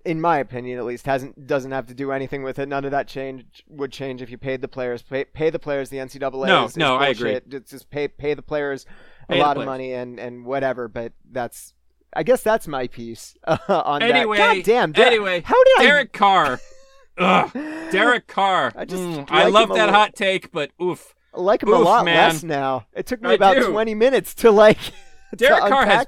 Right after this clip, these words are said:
Speaker 1: unpack
Speaker 2: bad
Speaker 1: everything bad
Speaker 2: facial
Speaker 1: about
Speaker 2: hair.
Speaker 1: that.
Speaker 2: Have you seen him? Derek Carr
Speaker 1: Oh,
Speaker 2: fell
Speaker 1: it's
Speaker 2: out of the ugly tree and hit every stick on the way down, and then climbed back up for a second go round.
Speaker 1: Yeah, oh God, it's not, it's not good.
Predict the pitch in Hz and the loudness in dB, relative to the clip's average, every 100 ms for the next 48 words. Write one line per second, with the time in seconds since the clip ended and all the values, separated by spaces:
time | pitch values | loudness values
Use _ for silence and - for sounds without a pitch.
0 | - 139 - 190 190 190 208 180 220 156 | -6 -18 -2 0 2 0 -4 -4 -4 -4
1 | 135 135 110 160 214 254 - 214 202 202 | -4 -4 -4 -6 -6 -8 -8 -8 -6 -8
2 | 196 202 220 254 - 190 175 147 170 165 | -8 -6 -6 -6 -4 -4 -2 -2 -2 -2
3 | 165 143 131 139 135 139 123 143 131 113 | -4 -6 -6 -6 -6 -12 -12 -10 -10 -8
4 | 127 131 117 - - 135 135 123 120 123 | -10 -10 -14 -16 -18 -14 -12 -10 -10 -10
5 | 117 120 117 120 - 151 185 208 202 - | -6 -6 -6 -8 -6 -2 2 2 0 -10
6 | _ _ - 170 180 - 175 156 - - | _ _ -4 -2 -2 -4 -2 -2 -4 -6
7 | 143 - _ _ _ _ 147 120 - 139 | -6 -6 _ _ _ _ -8 -8 -8 -10
8 | 139 107 127 120 110 - 165 156 147 156 | -10 -12 -10 -10 -12 -6 -2 0 2 2
9 | 156 151 139 - - 143 131 127 127 - | 2 2 -2 -8 -12 -8 -4 -4 -6 -12
10 | - 185 175 156 - _ 180 202 170 139 | -14 -6 -4 -6 -10 _ -4 -4 -4 -4
11 | 151 151 | -2 -2